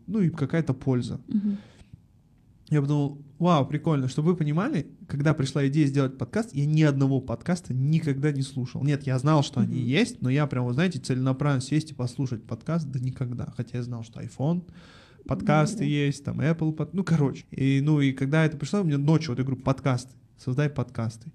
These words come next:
Speaker 1: Я, в общем-то, вот эту прибыль взял и, ну, не всю, конечно, какую-то часть, э, влупил вот в эту историю. В первую очередь, конечно же, логотип.
Speaker 2: Мгм.
Speaker 1: Потому что логотип — это выражение, визуальный образ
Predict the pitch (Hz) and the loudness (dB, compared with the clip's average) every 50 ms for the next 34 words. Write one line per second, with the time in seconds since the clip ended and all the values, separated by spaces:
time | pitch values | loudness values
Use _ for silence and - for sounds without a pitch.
0 | - - - - - - _ _ - - 135 127 139 160 185 196 196 190 190 185 | -20 -20 -20 -20 -20 -20 _ _ -10 -6 -2 0 2 2 4 4 2 2 2 2
1 | 175 170 - 165 165 151 156 160 156 151 151 147 135 131 127 123 131 - 143 - | 0 0 0 -2 -2 0 2 2 2 4 4 2 2 0 -2 -4 -6 -8 -6 -8
2 | 143 - - - 180 185 175 151 139 123 127 135 156 156 135 123 123 131 135 135 | -6 -2 0 0 2 4 4 2 2 2 2 2 2 2 0 0 0 0 0 0
3 | 123 110 - - 160 156 139 127 - - - 233 269 262 160 135 120 113 117 - | -2 -2 -2 0 0 0 0 0 -2 -2 -2 -2 0 0 0 -2 -2 -4 -6 -6
4 | - - 123 - - - - - - 147 139 139 - - - 190 233 247 247 - | -6 -8 -8 -8 -10 -12 -10 -6 -4 -4 -4 -4 -6 -4 -2 -2 -2 -2 -4 -6
5 | - 131 131 127 120 117 110 113 - - - 127 127 131 131 131 - 160 170 175 | -4 -2 -2 0 -2 -2 -4 -4 -4 -6 -4 -2 -2 -2 -2 -2 0 0 0 2
6 | 160 139 123 120 120 123 - 123 135 135 - 131 127 123 - - - 113 107 87 | 2 0 0 -2 -4 -6 -4 -4 -4 -2 -2 -4 -4 -4 -4 -4 -4 -2 -2 -4
7 | - - - - _ _ _ _ _ _ _ - - - - 160 180 180 170 170 | -6 -8 -14 -20 _ _ _ _ _ _ _ -20 -10 -2 2 4 4 6 4 4
8 | 175 151 135 - 147 143 143 143 - 127 127 131 131 127 131 127 - 120 117 - | 2 0 0 2 2 2 2 2 0 0 2 2 2 2 0 0 -2 -6 -8 -8
9 | - - - - 208 202 180 160 170 226 - - - - - - - - - - | -12 -8 -4 -2 -2 -2 -2 -4 -6 -8 -10 -14 -20 -20 -20 -20 -20 -18 -8 -2
10 | 143 151 147 151 165 165 - 160 143 143 139 139 139 139 - - 220 214 220 - | 0 2 4 4 4 2 2 2 2 2 4 2 2 2 0 0 0 -2 -2 -8
11 | - - - 156 151 151 151 - 147 143 139 139 135 131 131 131 123 - - - | -6 0 2 4 4 4 2 2 2 4 6 6 6 4 4 2 0 -4 -10 -18
12 | - - _ - - 165 135 151 156 151 147 143 135 139 165 175 170 151 131 135 | -20 -20 _ -10 -4 0 4 6 6 8 6 6 4 4 4 4 4 2 2 2
13 | 131 139 135 151 160 160 156 143 135 131 127 120 - - - - 165 190 185 175 | 2 4 4 6 6 6 6 6 4 4 4 2 -2 -4 0 4 4 4 6 6
14 | 151 131 123 - - | 4 2 2 0 -8